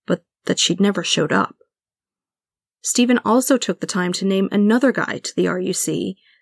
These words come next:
saying that he was in fact the love of Sylvia's life,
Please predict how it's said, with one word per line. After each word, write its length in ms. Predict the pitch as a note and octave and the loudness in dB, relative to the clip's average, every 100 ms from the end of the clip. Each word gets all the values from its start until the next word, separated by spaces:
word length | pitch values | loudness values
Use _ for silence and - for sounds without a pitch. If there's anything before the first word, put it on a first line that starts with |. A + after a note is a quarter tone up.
| _ | _
saying 560 | - - G#3+ G#3 G#3 - | -4 2 4 4 2 0
that 120 | - F#3+ | -2 -4
he 320 | - D4+ D#4+ | 2 4 4
was 240 | F3+ E3 | 4 0
in 80 | E3 | -2
fact 380 | - E3 E3 - | -2 -4 -6 -6
the 80 | F3+ | 0
love 220 | F3+ F3+ | 0 0
of 120 | F3 | -2
Sylvia's 520 | - F#3 F3+ F3+ E3+ F#3+ | 0 0 2 0 0 0
life, 400 | G3+ - - | 2 0 -4